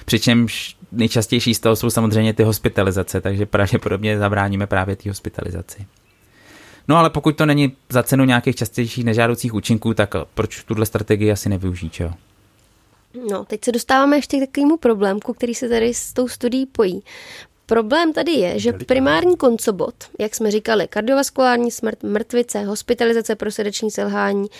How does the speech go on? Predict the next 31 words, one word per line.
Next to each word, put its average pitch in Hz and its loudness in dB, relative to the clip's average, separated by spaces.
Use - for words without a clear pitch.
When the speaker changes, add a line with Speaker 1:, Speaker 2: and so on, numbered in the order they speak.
Speaker 2:
anebo 214 0
pro - 2
A 208 2
K 247 0
S, 180 -6
obsahuje 277 4
v - -4
sobě 240 2
právě 226 0
smrt 220 -4
a 202 -2
mrtvici. 196 -4
Nicméně 269 0
stejné 285 2
koncobody 190 -2
by 208 0
neměly 240 0
být 214 -8
zároveň 226 0
i 240 -2
v - -14
tom 233 0
primárním 226 0
účinnostním 208 0
endpointu 185 -4
koncobodu 190 -2
a 190 -2
v - -20
primárním 240 4
bezpečnostním 190 0
endpointu, 185 -4